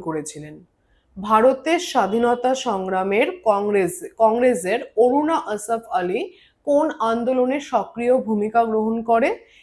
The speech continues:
এটা পিএসসি ক্লার্কশিপে আসা, দেখো, প্রিলিমসের একটা প্রশ্ন দু হাজার পাঁচে। তো এটার কিন্তু সঠিক উত্তর আমাদের হয়ে যাচ্ছে কি? বার-,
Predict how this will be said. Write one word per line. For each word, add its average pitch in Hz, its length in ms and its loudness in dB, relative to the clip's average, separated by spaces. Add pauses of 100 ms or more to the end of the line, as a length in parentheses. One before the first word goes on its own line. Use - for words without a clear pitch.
এটা 240 200 -2 (120)
পিএসসি 262 500 -2
ক্লার্কশিপে 254 720 -2 (120)
আসা, 285 220 -4
দেখো, 240 260 2 (120)
প্রিলিমসের 247 500 -2
একটা 262 280 -2
প্রশ্ন 240 360 -6 (120)
দু 233 120 -2
হাজার 226 360 0 (140)
পাঁচে। 214 420 4 (520)
তো 247 80 8 (260)
এটার 262 360 2
কিন্তু 285 380 -4
সঠিক 254 420 0
উত্তর 269 300 -2
আমাদের 254 400 2
হয়ে 233 240 6
যাচ্ছে 240 380 0 (100)
কি? 311 120 2 (580)
বার-, 240 440 4